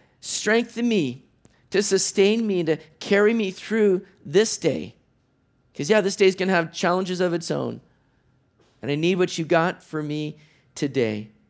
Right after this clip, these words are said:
That's what we're called to do. That's what the principle is here in this provision that we are being called to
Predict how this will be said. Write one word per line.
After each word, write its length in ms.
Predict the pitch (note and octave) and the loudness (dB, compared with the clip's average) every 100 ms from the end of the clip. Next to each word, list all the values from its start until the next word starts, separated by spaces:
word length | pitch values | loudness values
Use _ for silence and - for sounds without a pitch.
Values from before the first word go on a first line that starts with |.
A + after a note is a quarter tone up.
| _ _ _ - | _ _ _ -2
That's 280 | F3 G#3 - | 0 0 -2
what 140 | F3 | -2
we're 360 | E3 E3+ E3 - _ _ _ - | 2 0 -2 -10 _ _ _ -4
called 320 | F3+ E3+ E3+ | 2 2 0
to 80 | D#3+ | 0
do. 100 | E3 | 4
That's 260 | E3 F3+ | 4 2
what 200 | F#3+ F#3 | 0 2
the 160 | F3+ D3 - _ | 4 2 -2 _
principle 600 | - G#3+ A#3 G#3 F#3 F#3 F#3 | -2 0 0 0 2 4 4
is 400 | F3 G3 G#3+ G#3 | 4 4 4 0
here 400 | - C3+ C3+ C3+ _ _ _ _ _ _ _ _ - | 0 0 0 -4 _ _ _ _ _ _ _ _ -6
in 180 | C3+ C#3+ | -4 -2
this 300 | C#3 - - _ _ _ | -2 -4 -10 _ _ _
provision 580 | D#3 C#3 D3 D3+ D#3+ D3 | -2 2 2 0 -4 -4
that 260 | C#3 C3+ | -4 -4
we 140 | C#3 C#3 | -2 -2
are 60 | |
being 240 | B2 C3+ B2+ | -2 -6 -8
called 360 | - C#3+ C#3 - | -2 0 0 -4
to 300 | C3+ C#3 | -6 -6